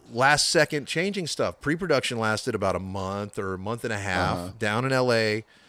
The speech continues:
Speaker 1: and then we started doing the record, and then we'd record up to fucking, you know, twenty takes of a song with all these different,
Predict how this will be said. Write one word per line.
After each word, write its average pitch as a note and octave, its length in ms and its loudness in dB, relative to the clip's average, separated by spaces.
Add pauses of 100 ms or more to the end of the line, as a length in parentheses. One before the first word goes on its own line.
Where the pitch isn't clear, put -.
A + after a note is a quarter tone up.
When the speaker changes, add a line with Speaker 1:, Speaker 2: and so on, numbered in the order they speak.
(200)
Speaker 1:
and A2 160 -10
then A2+ 300 -6
we A2+ 140 -4
started G#2 360 -2
doing G#2+ 200 -4
the G2 80 -6
record, A2 440 -2 (300)
and B2+ 120 -6
then C#3 100 0
we'd F#3 200 -4
record D#3+ 400 0
up D3+ 160 0
to D3+ 60 -4
fucking, C3 540 -2 (840)
you D3+ 140 2
know, C3+ 140 6
twenty D#3+ 840 -2
takes F3 380 -2
of A#2+ 100 -4
a A2+ 60 -4
song B2+ 560 -4 (120)
with B2+ 120 -2
all C3+ 120 2
these C#3+ 160 -4
different, A#2+ 360 -6